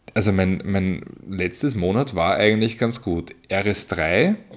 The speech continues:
getauscht gegen M vier Competition, getauscht gegen Mustang,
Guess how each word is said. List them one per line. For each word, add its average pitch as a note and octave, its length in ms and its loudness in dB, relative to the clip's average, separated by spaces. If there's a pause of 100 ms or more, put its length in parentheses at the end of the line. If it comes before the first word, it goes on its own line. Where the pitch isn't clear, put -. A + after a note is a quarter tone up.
getauscht F#2 500 2
gegen A2 240 0
M G2 160 -4
vier A2+ 280 0
Competition, A2+ 960 -2
getauscht - 580 2
gegen A2 300 2
Mustang, A2 580 2